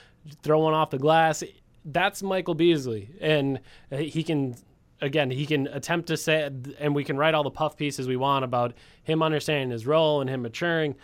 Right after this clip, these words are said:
But Michael Beasley is Michael Beasley. He, he, he's a guy that tries to get buckets, and that's how he's wired. And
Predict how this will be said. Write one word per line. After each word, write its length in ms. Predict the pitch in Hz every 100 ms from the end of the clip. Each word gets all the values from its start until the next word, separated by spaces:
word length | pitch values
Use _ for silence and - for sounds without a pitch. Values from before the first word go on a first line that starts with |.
| - _ _ -
But 100 | 175
Michael 240 | 254 233
Beasley 320 | 196 226 180
is 60 | 160
Michael 220 | 185 151
Beasley. 540 | 147 185 156 117 98 -
He, 200 | 156 165 147
he, 460 | 120 175 196 151 143
he's 260 | - 175
a 80 | 180
guy 280 | 147 151 180
that 180 | 170 175
tries 280 | 170 170 170
to 40 |
get 240 | 175 170
buckets, 480 | 202 196 185 170 - - - - -
and 500 | 151 151 143 139 - -
that's 240 | 165 190
how 200 | 170 180
he's 120 | 165
wired. 520 | 147 156 127 113 110 -
And 380 | 180 143 139